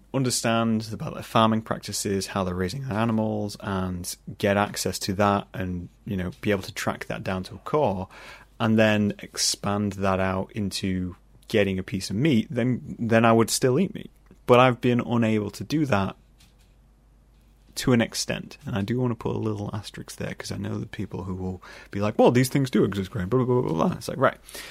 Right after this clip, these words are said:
So here, this brings me on to my final point of this. So there's another part of the, doing that. I haven't gone full vegan, as I say, because I don't think it's wrong to kind of,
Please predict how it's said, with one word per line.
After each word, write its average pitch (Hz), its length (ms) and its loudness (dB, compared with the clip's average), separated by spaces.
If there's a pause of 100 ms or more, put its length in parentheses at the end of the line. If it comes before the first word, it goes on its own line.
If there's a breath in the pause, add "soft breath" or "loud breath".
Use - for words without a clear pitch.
(140 loud breath)
So - 320 2
here, 120 100 2
this 107 160 -4
brings 98 260 -4
me 98 80 -2
on 87 100 -2
to - 100 -14
my 87 60 -6
final 101 280 0
point 90 220 -6
of 90 80 -8
this. - 120 -10 (220 loud breath)
So - 140 6
there's 220 120 10
another 233 200 6
part 190 240 2
of 147 80 2
the, 143 60 -12 (100)
doing 139 260 2
that. 107 240 2 (480)
I 117 120 -2
haven't 139 420 -2
gone 113 200 2
full 101 220 -4
vegan, 101 300 -2
as 98 100 -6
I 113 40 -6
say, 110 180 0
because 98 240 -6
I 98 40 -2
don't 98 180 -2
think 98 280 -6 (320)
it's - 380 -8
wrong 98 400 -2
to - 160 -12
kind 92 200 -6
of, 92 160 -8